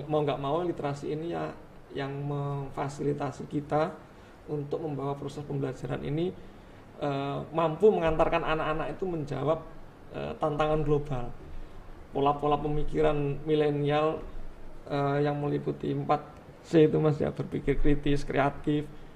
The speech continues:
kolaboratif, dan komunikatif itu bisa diasah, bisa dilatih, dan bisa dicapai itu melalui program literasi. Jadi kalau memang serius ya dari perencanaan awalnya,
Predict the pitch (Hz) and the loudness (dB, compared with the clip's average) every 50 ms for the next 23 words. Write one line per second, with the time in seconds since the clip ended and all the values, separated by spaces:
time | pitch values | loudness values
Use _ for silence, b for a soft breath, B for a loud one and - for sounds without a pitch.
0 | B B B B - - - - - - - 147 139 135 - - 143 147 143 143 | B B B B -20 -20 -20 -20 -12 -4 0 0 0 0 -2 -2 -2 -2 0 -2
1 | - 147 143 - 143 143 143 147 143 147 143 139 147 147 147 - - - - 117 | -2 -4 -2 -2 -4 -4 -4 -4 -2 -2 -2 0 -2 -2 0 -2 -4 -2 -2 -2
2 | - - 151 135 - - 156 147 147 - 143 139 135 131 135 143 - - - - | -2 -2 -4 -4 0 0 0 0 0 -2 -2 -2 -2 -2 -2 -6 -6 -10 -12 -10
3 | - - - - - - - - - - - 170 156 156 - - 156 156 - - | -10 -8 -8 -6 -8 -8 -10 -12 -14 -6 -4 -2 -2 -2 2 2 2 2 0 -4
4 | 147 139 147 143 143 151 147 143 143 143 - 202 208 - 151 135 131 - - 151 | -2 -2 -2 0 2 2 2 2 0 2 0 0 2 2 0 0 0 -2 -2 0
5 | - 151 147 - 165 170 170 - - - - - - - 202 180 151 143 139 143 | 0 0 0 0 0 -2 0 -2 -4 -4 -4 -6 -6 -6 -4 -2 0 0 0 0
6 | 139 151 151 - 143 135 - 143 147 151 170 - - - - - - 170 156 - | -2 -2 -2 -4 -6 -4 -2 -2 -2 -2 -2 -6 -10 -14 -16 -6 -4 -4 -2 -2
7 | 139 139 139 139 - - 127 131 - - B B B B B B - 143 156 151 | -2 -4 -4 -4 -8 -10 -12 -12 -12 -16 B B B B B B -6 -4 -2 2
8 | - 151 143 - 139 147 156 151 147 143 - 143 143 170 196 208 - 147 143 143 | 2 2 2 2 0 0 0 0 0 0 0 2 4 4 4 4 4 2 0 0
9 | 143 147 139 151 147 147 - 147 151 147 147 151 143 139 123 120 - 139 147 147 | 0 0 0 0 0 0 0 0 2 4 2 4 4 2 0 0 -2 -2 2 6
10 | 165 185 202 202 175 147 151 175 | 6 8 8 6 4 4 2 2